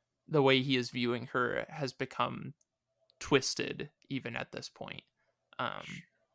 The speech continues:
Speaker 1: in the same way as, as the watch. But
Speaker 2: I think it's probably a combination of both of ours. We were talking, yeah, I think that the watch, it, it's a very heavy, it's full of symbolism of all sorts of things.
Speaker 1: Mm-hmm.
Speaker 2: And it's, it's just a dark symbol,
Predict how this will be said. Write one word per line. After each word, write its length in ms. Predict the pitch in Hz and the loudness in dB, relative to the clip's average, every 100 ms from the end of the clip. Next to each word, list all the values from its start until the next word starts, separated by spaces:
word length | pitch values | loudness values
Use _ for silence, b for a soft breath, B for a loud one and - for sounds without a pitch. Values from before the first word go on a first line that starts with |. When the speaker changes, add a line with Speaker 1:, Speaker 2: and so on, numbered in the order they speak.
| - | -2
Speaker 1:
in 160 | 147 127 | 0 2
the 100 | 127 | 2
same 240 | 123 117 | 2 0
way 200 | - - | -4 -6
as, 220 | - - - | -4 -6 -6
as 180 | 127 120 | -6 -6
the 100 | - | -6
watch. 520 | 117 - - - - - _ - | -4 -4 -6 -10 -14 -14 _ -12
But 220 | - - _ _ _ _ _ _ - | -10 -10 _ _ _ _ _ _ -8
Speaker 2:
I 40 | |
think 180 | 123 170 | 0 0
it's 80 | 117 | 2
probably 220 | - 95 | 2 2
a 20 | |
combination 640 | 85 90 87 87 90 - 90 | 2 -2 -2 -4 -6 -6 -8
of 220 | 82 - _ - | -10 -14 _ -4
both 220 | 95 90 | -4 -2
of 80 | 90 | 0
ours. 400 | 82 87 - - | 0 0 -6 -12
We 60 | 90 | -12
were 60 | 90 | -10
talking, 300 | 87 82 - | -10 -10 -14
yeah, 160 | - 64 | -4 -2
I 80 | 92 | 0
think 260 | 120 107 | -2 -2
that 260 | 95 - - | -4 -6 -6
the 160 | 87 - | -6 -2
watch, 360 | 85 87 - - - - | 0 0 0 -10 -14 -12
it, 160 | - - | -12 -8
it's 140 | 98 | -6
a 60 | 101 | -4
very 340 | 98 98 95 | -2 -2 -2
heavy, 300 | 92 101 95 - - | -2 -2 -2 -10 -16
it's 300 | - - - _ _ _ - | -16 -18 -20 _ _ _ 4
full 200 | 170 120 | 8 8
of 100 | 95 | 4
symbolism 600 | - 92 85 85 80 76 | 0 -4 -4 -6 -8 -10
of 80 | 82 | -4
all 160 | 90 85 | -4 -4
sorts 320 | - 82 80 | -4 -6 -8
of 120 | - | -12
things. 440 | 78 67 71 - - _ 156 | -10 -10 -10 -14 -18 _ 0
Speaker 1:
Mm-hmm. 540 | 131 131 127 127 123 - _ _ _ | 0 -2 -6 -6 -8 -12 _ _ _
Speaker 2:
And 120 | - - | -18 -16
it's, 160 | - | -16
it's 160 | - - | -16 -12
just 280 | 92 87 82 | -10 -10 -6
a 40 | |
dark 260 | 90 82 - | -2 -2 -4
symbol, 480 | 87 73 73 67 | -8 -6 -8 -8